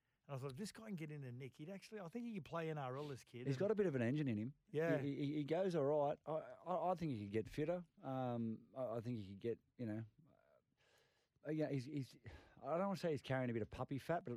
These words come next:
Speaker 2: he looks to carry, he looks to carry a little
Speaker 1: Some
Speaker 2: bit of
Speaker 1: players
Speaker 2: weight.
Speaker 1: need to.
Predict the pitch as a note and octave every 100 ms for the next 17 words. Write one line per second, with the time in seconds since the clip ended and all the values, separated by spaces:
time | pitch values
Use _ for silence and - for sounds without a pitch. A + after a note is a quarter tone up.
0 | E2+ - A#2 D3 - - - C#3+ C#3+ C3
1 | B2+ B2+ C3 A#2+ C#3+ D3+ D3 - C#3 C#3+
2 | C#3 C#3+ F3 B3 C3 A#3 B2 B2+ C#3+ C#3+
3 | C3